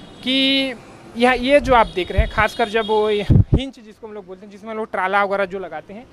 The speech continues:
तो ये एडजस्टेबल है। आप इसको जो है नीचे भी कर सकते हैं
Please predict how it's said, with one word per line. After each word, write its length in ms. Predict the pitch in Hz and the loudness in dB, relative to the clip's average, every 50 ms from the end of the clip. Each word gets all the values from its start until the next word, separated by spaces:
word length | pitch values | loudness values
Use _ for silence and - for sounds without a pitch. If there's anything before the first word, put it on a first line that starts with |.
| - - - - - - | -20 -20 -20 -20 -14 -10
तो 60 | 254 | -8
ये 160 | 269 320 - | -6 -4 -4
एडजस्टेबल 640 | - 247 254 233 277 269 - - 262 220 202 160 151 | -2 -4 -4 -2 -4 -4 -2 0 0 0 0 0 -2
है। 60 | 147 170 | -4 -2
आप 200 | 190 190 226 220 | 0 0 0 0
इसको 240 | 262 - - 294 285 | -2 -6 -6 -6 -4
जो 100 | 269 277 | -2 0
है 160 | 269 285 302 294 - - - - - - - - | 0 0 -2 -6 -12 -20 -20 -20 -20 -20 -12 -6
नीचे 340 | 185 196 233 233 - 302 311 | -2 0 0 0 0 0 0
भी 120 | 294 302 - | 0 0 2
कर 140 | 302 269 254 | 0 0 0
सकते 280 | - 269 269 - 277 | 0 -4 -4 -4 -6
हैं 120 | 269 285 | -4 -4